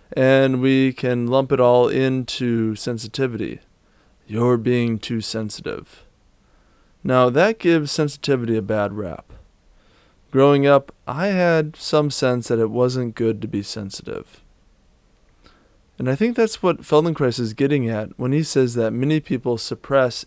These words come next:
any troubling feelings and avoid situations that might arouse those feelings. So they get excited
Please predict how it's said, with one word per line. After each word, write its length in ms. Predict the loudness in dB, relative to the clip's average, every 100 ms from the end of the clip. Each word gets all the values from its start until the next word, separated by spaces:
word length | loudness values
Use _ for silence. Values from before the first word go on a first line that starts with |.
| -6
any 220 | -4 -4
troubling 480 | 0 0 0 -2 -4
feelings 600 | -2 -2 0 -4 -8 -14 _ _ _ -4
and 120 | -2
avoid 420 | 0 4 4 2
situations 800 | -2 -4 -2 -2 -2 -8 -10 -12 _ _ _
that 200 | -4 -2
might 340 | 0 0 2 4
arouse 500 | 2 2 2 0 -2
those 240 | -6 -6
feelings. 640 | -4 -2 -2 -6 -12 -20 _ _ _ _ _ _ _
So 420 | 2 4 4 2 _ _ -4
they 220 | 0 2
get 320 | 2 0 0
excited 920 | -10 -8 -8 -2 0 2 0 0 -6